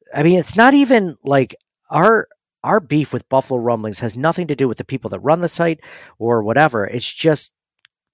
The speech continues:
I mean, kinda like Joel said, like, they just, they just have to keep growing. And the only way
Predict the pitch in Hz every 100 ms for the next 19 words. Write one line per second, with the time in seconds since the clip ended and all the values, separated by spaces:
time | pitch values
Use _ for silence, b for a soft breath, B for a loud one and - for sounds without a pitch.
0 | - - 131 - - 156 196 151 143 147
1 | 180 165 123 104 110 156 151 _ B B
2 | B - 131 151 - 147 - - 165 -
3 | 104 107 147 156 98 98 _ - 123 120
4 | 120 139 165 165 160 156